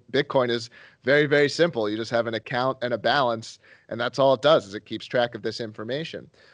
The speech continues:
But what, what blockchain showed is that we can have, uh, have these types of systems, these databases,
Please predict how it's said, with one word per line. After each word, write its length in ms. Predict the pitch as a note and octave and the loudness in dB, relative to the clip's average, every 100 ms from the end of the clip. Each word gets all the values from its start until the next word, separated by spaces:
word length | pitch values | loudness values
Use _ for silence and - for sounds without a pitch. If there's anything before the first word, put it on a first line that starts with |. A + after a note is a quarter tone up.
| _ | _
But 180 | - C3+ | -2 0
what, 280 | C3 E3+ - G#2+ | 4 4 2 -16
what 280 | C#3 D3 E3+ | 0 2 2
blockchain 500 | C#3+ D3 D3+ D#3 C3 | 4 2 2 -4 -6
showed 320 | A#2 D3+ F#3 | -2 2 2
is 140 | D3+ A#2 | 0 -2
that 160 | A2+ - _ _ | -4 -4 _ _
we 260 | G#2 B2 D#3 | -10 -6 -4
can 480 | E3 G3+ C#3+ C3+ C3 _ _ _ _ | -2 0 0 0 -6 _ _ _ _
have, 580 | - C#3 D3+ D#3+ C3 - _ _ - | -2 2 4 4 0 -16 _ _ -2
uh, 280 | A#2 A2+ - | 0 0 -2
have 340 | - C#3 D3 D3 | -6 0 0 0
these 220 | D3 C3 | -4 -4
types 260 | D3+ C3 - | -2 -4 -4
of 100 | A2 | -6
systems, 440 | F3 F3+ C#3+ C3 | -6 -4 -6 -6
these 200 | B2 A2+ | -8 -4
databases, 680 | C3 E3+ E3+ C3 A#2 A#2+ | 0 0 0 -2 -2 -4